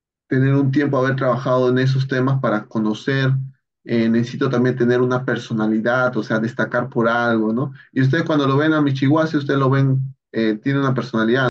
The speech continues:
¿no? Se le ve un, un chico, este, como un porte medio peculiar.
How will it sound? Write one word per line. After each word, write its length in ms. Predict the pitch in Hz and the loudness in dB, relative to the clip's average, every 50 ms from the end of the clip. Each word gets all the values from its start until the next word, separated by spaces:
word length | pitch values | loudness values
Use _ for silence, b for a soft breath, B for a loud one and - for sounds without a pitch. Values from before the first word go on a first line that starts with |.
| - - | -2 -4
¿no? 60 | - | -6
Se 140 | - - 113 | -6 -4 -4
le 100 | 104 107 | -2 0
ve 160 | 107 113 113 | 0 0 0
un, 220 | 117 117 110 104 - | 0 -2 -4 -6 -8
un 160 | - 113 113 | -8 -8 -8
chico, 340 | 113 - - - - 120 110 | -8 -8 -6 -2 0 0 0
este, 560 | 110 - - _ - - - - - - 135 - _ _ _ _ _ _ _ _ _ | -2 -4 -10 _ -10 -8 -8 -8 -8 -10 -14 -16 _ _ _ _ _ _ _ _ _
como 180 | - - 120 127 | -4 -2 0 2
un 160 | 135 135 135 | 2 2 2
porte 400 | 139 147 143 143 147 139 131 131 | 2 0 0 0 0 0 0 0
medio 580 | 117 107 98 85 82 92 104 123 127 127 127 131 | -2 -4 -6 -10 -12 -6 -2 -2 0 0 0 -2
peculiar. 600 | 127 113 - - 117 110 110 113 104 104 - | -4 -4 -4 -2 -2 0 0 0 -2 -2 -6